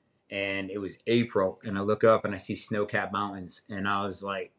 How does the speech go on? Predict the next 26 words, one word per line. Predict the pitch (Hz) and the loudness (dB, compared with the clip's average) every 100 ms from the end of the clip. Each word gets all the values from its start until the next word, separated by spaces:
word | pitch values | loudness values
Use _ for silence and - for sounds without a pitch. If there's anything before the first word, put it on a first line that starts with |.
| - | -2
I | 98 | -2
told | 92 117 107 | 4 6 6
myself | 98 - 104 | 2 2 2
right | 101 90 | 2 0
there, | 104 | 0
I | |
was | 95 | 0
like, | 95 101 | -4 -4
"I'm | 104 | 0
going," | 104 101 | 0 -2
I | 98 | -6
promised | - 110 98 92 | -4 -4 -4 -6
myself, | 101 95 - 95 | -6 -4 -4 -4
I | |
was | - | -6
like, | 90 - | -10 -6
"I'm | 107 | -4
gonna | 104 | -2
live | 95 98 95 | 0 0 -2
here | 92 | -10
someday. | 98 95 98 98 _ _ _ - | -12 -12 -16 -18 _ _ _ -2
I | 107 | 2
need | 101 101 95 | 2 2 2
more | 98 | 0
time | 90 98 92 | 0 -2 -4
here." | 85 90 | -4 -10